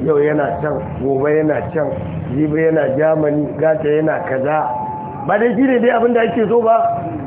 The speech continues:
To wallahi wahala ce. Kun san me yasa? Na ɗaya in ba isa a bai tsaya mai cikakkiyar sallah ba zai iya ba. Yana sallah wayoyi na shigowa,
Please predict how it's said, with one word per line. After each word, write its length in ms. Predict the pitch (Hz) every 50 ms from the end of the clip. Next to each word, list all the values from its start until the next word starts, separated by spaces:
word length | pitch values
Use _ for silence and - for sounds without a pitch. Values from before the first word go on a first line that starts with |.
| - - - - - - - - - - -
To 80 | - 165
wallahi 300 | 165 165 185 196 196 180
wahala 300 | 170 151 147 156 151 143
ce. 160 | 135 131 147 - - - - - - - - - - - - - - - - - - - - - - - - - -
Kun 80 | 156 175 185
san 120 | 196 202 202
me 140 | 196 185
yasa? 180 | 180 185 - 190 - - - - - - - - - - - - - - - - - - - - 90 - - - - - - - - - - - - 139
Na 140 | 139 143 170
ɗaya 300 | 175 175 175 185 180 - 196
in 80 | 190
ba 80 | 180 - -
isa 240 | 143 143 139 156 165 160 151 139
a 60 | 135
bai 300 | 143 151 151 151 151 147 143 143 143
tsaya 480 | 160 180 185 180 175 170 156 151 151 151
mai 400 | 160 165 170 170 170 160 - -
cikakkiyar 520 | - - - 151 151 - - - 156 160 156 156
sallah 240 | 160 160 156 151
ba 100 | 143 135
zai 140 | 131 135 135
iya 200 | 143 131 131 135
ba. 180 | - 135 - 120 - - - - - - - - - - 151 147 135 - - - - - - - - - 143 135 135 135 135 - - - - - - - - - - - - - - - - - - - - - -
Yana 320 | 123 143 170 175 170 156 143
sallah 280 | 165 170 170 170 165 147
wayoyi 480 | 147 151 151 156 156 156 156 156 156
na 120 | 151 147 135 107
shigowa, 480 | 139 139 131 139 135 113 104 104 -